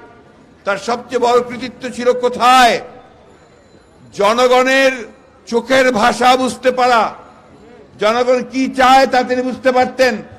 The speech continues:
এবং সেই জন্যে যে তত্ত্বাবধায়ক সরকারের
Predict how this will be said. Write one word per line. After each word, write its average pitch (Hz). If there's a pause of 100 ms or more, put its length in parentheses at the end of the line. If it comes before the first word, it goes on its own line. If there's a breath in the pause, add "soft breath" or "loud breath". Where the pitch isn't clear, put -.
(420)
এবং 190 (120)
সেই 254
জন্যে 262 (960)
যে 190 (120)
তত্ত্বাবধায়ক 247 (120)
সরকারের 247